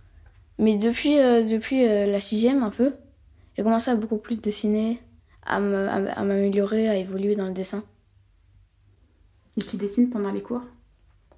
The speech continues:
Speaker 1: Ouais. En tout cas, pendant qu'il y a les cours, bah, je dessine au moins tous les jours. Mais enfin, c'est des petits dessins comme ça, vu que c'est, euh,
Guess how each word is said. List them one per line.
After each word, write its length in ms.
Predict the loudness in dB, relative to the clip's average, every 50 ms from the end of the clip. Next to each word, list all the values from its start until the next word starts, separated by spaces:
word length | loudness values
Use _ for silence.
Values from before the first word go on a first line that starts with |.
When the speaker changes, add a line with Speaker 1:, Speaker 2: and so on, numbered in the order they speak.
| _ _ 0
Speaker 1:
Ouais. 220 | 2 2 2 2 0 -4 -14 -18 _ _ _ _ _ _ _ _ _ _ _ _ _ _ -20 -20 -20 -20 -20 -14 -6 -4
En 100 | -2 0
tout 100 | 2 2
cas, 100 | 2 0
pendant 260 | 0 0 0 0 0
qu'il 120 | 0 0
y 40 | 2
a 40 | 2
les 140 | 2 0 0
cours, 200 | 0 -2 0 0
bah, 140 | 0 -2
je 100 | -2 -4
dessine 300 | -6 -8 -6 -2 0 0
au 40 | 2
moins 180 | 2 2 2 0
tous 160 | 0 0 0
les 140 | 2 2 2
jours. 280 | 0 0 -2 -2 -2
Mais 120 | -4 -4 -4
enfin, 180 | -4 -4 -6
c'est 140 | -6 -6 -6
des 120 | -4 -4 -4
petits 200 | -4 -4 -4 -2
dessins 280 | -2 -2 -2 -2 -4
comme 180 | -4 -2 -4 -2
ça, 180 | -2 -2 -2
vu 140 | -2 -2 -6
que 60 | -8
c'est, 260 | -8 -10 -8 -8 -8
euh, 60 | -8